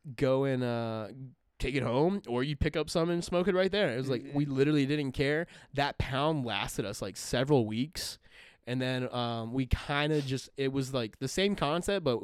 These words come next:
Speaker 1: it, w-, it wasn't that much weed. We just kept doing it, like, about an ounce here or there, whatever.
Speaker 2: Mm.
Speaker 1: But it was so fucking sick, dude. It was nice.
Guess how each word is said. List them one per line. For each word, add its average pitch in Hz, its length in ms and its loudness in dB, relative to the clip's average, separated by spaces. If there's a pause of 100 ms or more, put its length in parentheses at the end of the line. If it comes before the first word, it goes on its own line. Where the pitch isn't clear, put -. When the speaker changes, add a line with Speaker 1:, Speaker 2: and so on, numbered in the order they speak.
Speaker 1:
it, 120 100 -4
w-, 123 260 0
it 139 60 2
wasn't 117 320 -2
that 104 100 -8
much 101 220 -8
weed. 104 180 -4
We 107 80 -6
just 107 160 -8
kept 110 180 -6
doing 104 220 -6
it, 117 160 -8
like, 107 220 -8
about 101 300 -10
an 107 160 -10
ounce 104 260 -8
here 113 240 -2
or 110 40 -4
there, 104 240 -6
whatever. 101 380 -4
Speaker 2:
Mm. 135 180 -10 (260)
Speaker 1:
But 131 80 0
it - 20 4
was 156 120 2
so 151 320 0
fucking 113 340 -12
sick, 104 360 -8
dude. 104 160 -8
It 107 60 -6
was 107 180 -8
nice. 104 380 -8